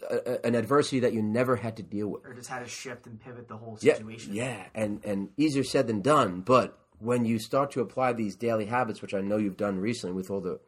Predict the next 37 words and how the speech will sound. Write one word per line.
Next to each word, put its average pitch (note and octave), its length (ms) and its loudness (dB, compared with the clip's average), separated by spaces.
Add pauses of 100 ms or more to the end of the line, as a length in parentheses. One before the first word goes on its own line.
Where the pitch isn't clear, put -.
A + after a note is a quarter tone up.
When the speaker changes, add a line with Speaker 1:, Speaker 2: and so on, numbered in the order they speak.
(160)
Speaker 2:
Mm-hmm. - 180 -12
Speaker 1:
uh, G2 100 0
reading A2 540 2
and, F2 160 -4
and, F2+ 220 -8
and F2 220 -10
seeing A2 240 -4
you F#2 80 -2
go G#2+ 140 -2
through G2+ 180 -6
this F#2 120 -8
process, B2 440 0 (520)
um, F#2+ 400 2 (300)
it's C3+ 160 -2
every A2 180 2
day. F2+ 380 -4
It's, - 200 -10
it's - 220 -10
not A#2 220 -2
just G2 180 -8
sport G2+ 440 0
and, F#2 180 -6
and F2 180 -10 (100)
failures F#2+ 520 -4
and, F2+ 160 -8
and F2 140 -10
ideas G2 600 -4
and, E2+ 160 -10 (460)
um, E2+ 320 -6
and, G2 160 -10
and F2 260 -10
relationships A2 720 0
and F#2 100 -8
things G#2+ 240 -4
like F#2+ 140 -2
that, G#2 220 -2
but F#2+ 180 -8